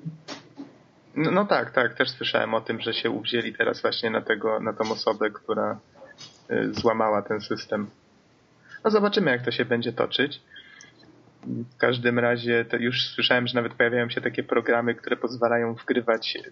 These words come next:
dowolne trofea, nadawać im dowolną datę losową i to wszystko leci na serwer. No ale zobaczymy. Pewnie teraz Sony będzie, tak jak Nintendo bierze przykład z Sony i Microsoftu, bo oni mimo wszystko, y, w tych internetowych usługach przodują.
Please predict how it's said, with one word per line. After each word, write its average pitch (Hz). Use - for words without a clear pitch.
dowolne 127
trofea, 139
nadawać 127
im 123
dowolną 123
datę 127
losową 135
i 131
to 123
wszystko -
leci 120
na 117
serwer. 110
No 120
ale 143
zobaczymy. 139
Pewnie 127
teraz 127
Sony 135
będzie, 120
tak 135
jak 135
Nintendo 135
bierze 123
przykład 117
z 117
Sony 123
i 120
Microsoftu, 120
bo 113
oni 117
mimo 113
wszystko, 113
y, 110
w -
tych 113
internetowych 120
usługach 117
przodują. 117